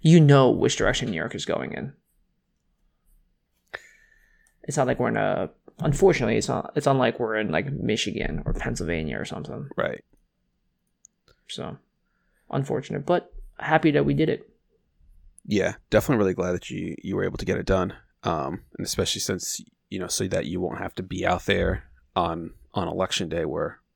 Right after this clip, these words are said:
Speaker 2: you know, potentially it could be even worse and you're also trying to work. I've, I was talking to Elena about this and it actually came up during, so, uh, I don't even wanna put Elena on blast like that, but she was on, like, in terms of where,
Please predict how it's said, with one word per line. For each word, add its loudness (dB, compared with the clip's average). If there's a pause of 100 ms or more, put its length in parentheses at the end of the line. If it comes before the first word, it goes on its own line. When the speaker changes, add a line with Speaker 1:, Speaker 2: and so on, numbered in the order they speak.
Speaker 2:
you -8
know, -6 (140)
potentially -2
it -6
could -4
be -4
even -6
worse 0
and -4
you're -2
also -2
trying -4
to -6
work. -6 (520)
I've, -2 (600)
I 8
was 4
talking 0
to 0
Elena -2
about 0
this -4
and -8 (100)
it -2
actually -2
came -4
up -4
during, -4
so, -4 (100)
uh, -6 (360)
I -4
don't 2
even -2
wanna -4
put -6
Elena -6
on -10
blast -4
like -6
that, -4
but -10
she 0
was 0
on, -4
like, -6
in -10
terms -8
of -14
where, -2